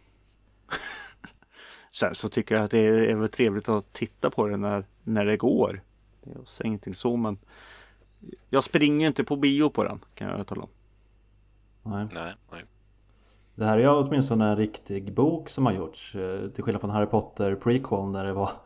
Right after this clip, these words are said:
Speaker 2: <laughs> en liten, eh, ja, det var ju också en bok, men det var ju mer som en liten så här rolig,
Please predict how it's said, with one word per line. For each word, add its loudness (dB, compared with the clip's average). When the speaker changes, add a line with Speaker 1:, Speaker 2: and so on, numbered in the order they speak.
Speaker 2:
<laughs> -20
en 2
liten, 0
eh, -6
ja, -2
det -4
var 2
ju 4
också 2
en 6
bok, 4
men 0
det 6
var 8
ju 6
mer 2
som -4
en -4
liten -6
så -10
här -8
rolig, -4